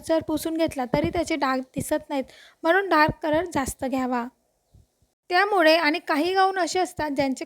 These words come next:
कलर जाण्याची शक्यता असते. जर डार्क असेल, तर त्यांचे कलर एवढे जात नाही, म्हणजे ते दिसून येत नाही. लाईट घेतला, ते आणखी जास्त, म्हणजे कॉटनचे ड्रेस तर जातच असतात, त्याचे डाग,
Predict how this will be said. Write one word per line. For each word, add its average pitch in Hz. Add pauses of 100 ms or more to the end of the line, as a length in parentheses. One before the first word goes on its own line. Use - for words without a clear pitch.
(140)
कलर 311
जाण्याची 320
शक्यता 277
असते. 262 (360)
जर 349
डार्क 339
असेल, 330
तर 339
त्यांचे 294
कलर 294
एवढे 285
जात 262 (100)
नाही, 285
म्हणजे 285
ते 359
दिसून 330
येत 302 (100)
नाही. 254 (320)
लाईट 294
घेतला, 370
ते 359
आणखी 330
जास्त, 302
म्हणजे 285
कॉटनचे 302
ड्रेस 311 (140)
तर 302 (100)
जातच 285
असतात, 277 (100)
त्याचे 254
डाग, 254